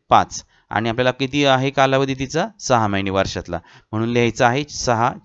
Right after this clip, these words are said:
छेद बारा. मग आपण कॅल्क्युलेशन करायचं, उत्तर येतं आपलं किती? एक हजार पाचशे रुपये. हा आला तिचा सहा महिन्याचा प्रॉफिट.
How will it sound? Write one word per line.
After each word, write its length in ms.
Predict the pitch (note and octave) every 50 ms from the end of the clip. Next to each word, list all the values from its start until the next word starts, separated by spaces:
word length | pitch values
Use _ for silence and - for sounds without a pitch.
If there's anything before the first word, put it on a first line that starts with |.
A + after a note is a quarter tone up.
| -
छेद 260 | - A2+ A2 A#2 C3+ -
बारा. 420 | - A2+ G2+ G2 F#2 F2 E2+ D2 - _ _ - - - _ _ -
मग 60 | C3+
आपण 200 | C3 - D#3+ D#3+
कॅल्क्युलेशन 520 | - F3 E3+ E3+ E3 E3 E3 - E3 D3+
करायचं, 340 | C3+ B2+ A#2 A#2 A2 - A#2+
उत्तर 300 | A#2+ B2 A#2+ - C#3 C3+
येतं 180 | C#3 C#3 - C3+
आपलं 220 | C3 B2+ C3+ C3+
किती? 380 | C3+ C#3+ C#3+ D3+ E3+ F#3+ G3+ - _ _ -
एक 260 | - B2 C3 - -
हजार 220 | A2+ G#2 A2+ A#2 A#2+
पाचशे 360 | - G#2+ F#2+ F2+ F2 F#2+ F#2
रुपये. 260 | F2 E2 - E2+ E2 - _ _ - _ _ -
हा 180 | A#2+ B2 C3 B2+
आला 180 | B2+ C3+ C#3
तिचा 440 | C3+ C3+ C3 C3+ C3 - C#3 D3 E3+ - _ _ _ _ _ _
सहा 260 | - - C3 B2 B2 A#2+
महिन्याचा 420 | A#2+ A#2+ A#2+ B2 B2 A#2 - D3
प्रॉफिट. 480 | D3 - C3 A2 F#2+ - F#2 D#2 -